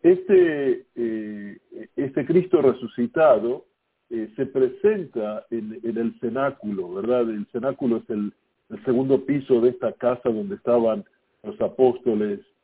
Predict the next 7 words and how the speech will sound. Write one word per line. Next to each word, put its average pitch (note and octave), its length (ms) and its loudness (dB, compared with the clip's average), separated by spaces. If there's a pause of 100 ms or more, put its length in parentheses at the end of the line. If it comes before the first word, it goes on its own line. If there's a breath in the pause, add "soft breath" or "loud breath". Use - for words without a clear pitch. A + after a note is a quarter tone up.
(360)
y, G#2 640 -4 (100)
y A2 60 6
la, G2 680 0 (200)
eh, G2+ 240 -6
bienaventurada G#2+ 760 0
Virgen G#2+ 420 -2
María A2 540 2